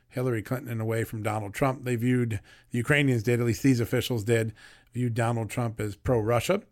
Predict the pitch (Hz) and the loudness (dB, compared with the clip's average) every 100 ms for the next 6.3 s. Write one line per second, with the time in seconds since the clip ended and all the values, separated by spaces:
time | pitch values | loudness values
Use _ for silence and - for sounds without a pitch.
0 | - - - _ 120 107 - - 113 110 | -20 -20 -20 _ -8 -6 -6 -6 -4 -4
1 | 110 117 110 113 123 - - 139 120 98 | -4 -4 -4 0 -2 -2 2 2 2 -2
2 | 104 113 - 156 123 113 - - - - | -8 -8 -2 2 2 0 -8 -20 -12 2
3 | 175 160 135 135 _ _ _ 190 190 160 | 4 6 4 0 _ _ _ 4 6 6
4 | - 156 127 101 101 120 _ _ _ 127 | 4 4 2 -2 -10 -12 _ _ _ -6
5 | 123 - 139 120 123 120 113 110 _ - | -6 -4 -2 0 0 -2 -6 -10 _ -10
6 | 110 101 - | -8 -8 -12